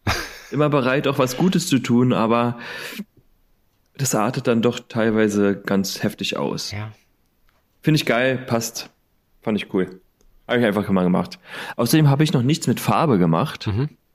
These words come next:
Speaker 2: Und hab das jetzt farbig gestaltet und dachte mir, „Naja, probierst du das mal aus.“
Speaker 1: Sah auf jeden Fall nicht schlecht aus, das, was ich so unter der Folie gesehen hab.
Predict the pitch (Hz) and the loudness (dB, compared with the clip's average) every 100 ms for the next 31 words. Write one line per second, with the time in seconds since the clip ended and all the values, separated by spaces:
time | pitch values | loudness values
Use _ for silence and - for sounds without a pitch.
0 | _ _ - _ - _ _ - - - | _ _ -20 _ -20 _ _ -20 -18 -14
1 | - - 127 113 127 - 156 - - 120 | -14 -4 0 2 2 2 0 -2 -2 -2
2 | 120 - 113 127 131 127 - 95 95 151 | 0 0 0 2 0 -2 0 0 2 0
3 | 131 113 113 - 123 110 104 104 101 - | 0 0 -2 -2 2 4 6 4 2 0
4 | 104 120 117 95 117 113 120 - - 113 | 2 2 2 0 2 2 2 -2 -2 0
5 | 113 - 135 135 139 147 - 185 175 90 | 0 -2 -2 0 0 0 0 -2 -2 -2
6 | 98 - 101 107 101 - 107 101 107 101 | -2 -4 -2 0 0 0 0 0 0 0
7 | - 101 98 98 90 98 95 92 | 2 2 2 -2 0 0 0 -2